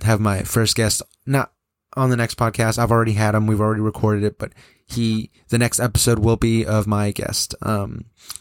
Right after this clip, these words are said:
uh, his name is Jesus Casares. He is a good friend of mine.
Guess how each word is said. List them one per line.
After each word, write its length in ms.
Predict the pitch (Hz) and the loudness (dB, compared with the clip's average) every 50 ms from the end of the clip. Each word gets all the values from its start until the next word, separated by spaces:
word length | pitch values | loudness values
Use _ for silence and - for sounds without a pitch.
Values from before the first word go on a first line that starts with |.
| - - - | -18 -14 -8
uh, 240 | - 98 101 98 - - | -4 -2 -2 -2 -2 -2
his 160 | - 107 104 | -2 0 2
name 180 | 110 113 110 110 | 2 2 2 0
is 120 | 104 92 | 0 -2
Jesus 480 | 98 98 95 104 110 110 98 - - - | -4 -2 -2 0 0 2 2 0 0 -2
Casares. 720 | - - 98 - - 104 107 110 117 120 120 - - - | -2 -4 -2 0 0 2 2 2 2 2 0 0 -2 -4
He 160 | - 110 107 | -4 -2 -2
is 160 | 107 104 - - | -2 -2 -4 -4
a 40 | |
good 160 | - 110 104 - | -4 -6 -6 -4
friend 180 | - 113 113 | -2 0 0
of 60 | 113 | 2
mine. 320 | 113 117 117 117 117 110 | 2 2 2 2 2 0